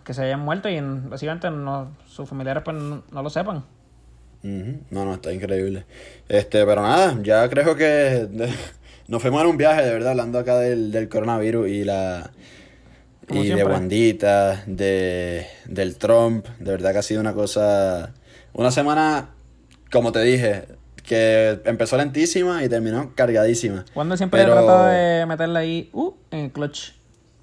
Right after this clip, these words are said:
Speaker 2: Sí, bien brutal. Ella dice, "Espérate, que hablando miércoles sale los ma-, los miércoles, graban martes, déjame, déjame darle contenido", así que
Speaker 1: Exacto.
Speaker 2: por lo menos. Gracias, Wanda Vázquez, gracias.
Speaker 1: Gracias, Wanda,
Speaker 2: Este,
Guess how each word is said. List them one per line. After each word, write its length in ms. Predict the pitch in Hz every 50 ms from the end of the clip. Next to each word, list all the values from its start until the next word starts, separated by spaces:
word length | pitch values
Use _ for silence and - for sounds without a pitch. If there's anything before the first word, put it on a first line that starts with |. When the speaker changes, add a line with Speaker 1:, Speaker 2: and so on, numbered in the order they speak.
| _ _
Speaker 2:
Sí, 220 | - - - 117 113
bien 140 | 110 107 110
brutal. 420 | 117 120 107 110 107 104 98 101 -
Ella 220 | - 110 113 117 123
dice, 260 | 127 131 131 135 135
"Espérate, 300 | 123 139 147 151 131 139
que 60 | 120 120
hablando 240 | 117 117 120 127
miércoles 320 | 135 139 139 131 147 139 131
sale 140 | 151 139 139
los 120 | 135 131
ma-, 200 | 135 135 131 123
los 240 | 131 127 123 123 120
miércoles, 440 | 131 143 147 143 131 139 139 131 120
graban 280 | 117 113 117 127 127 127
martes, 340 | 135 139 143 131 131 131 117
déjame, 360 | 110 113 123 120 123 123 117
déjame 280 | 113 117 123 120 123 120
darle 180 | 117 117 120
contenido", 440 | 117 120 107 113 107 104 104 98 95
así 120 | 90 - 104
que 60 | 98
Speaker 1:
Exacto. 200 | 104 104 101 95 92
Speaker 2:
por 80 | 98
lo 120 | 98 98 101
menos. 280 | 104 104 98 95 101 110 - - - -
Gracias, 460 | - 127 139 147 131 - 123 110 104
Wanda 200 | 95 120 123 120
Vázquez, 260 | 113 127 135 - 165 123
gracias. 360 | 131 - 151 143 143 143 -
Speaker 1:
Gracias, 100 | 151 147
Wanda, 320 | 143 143 135 135 131 127 123
Speaker 2:
Este, 160 | - 113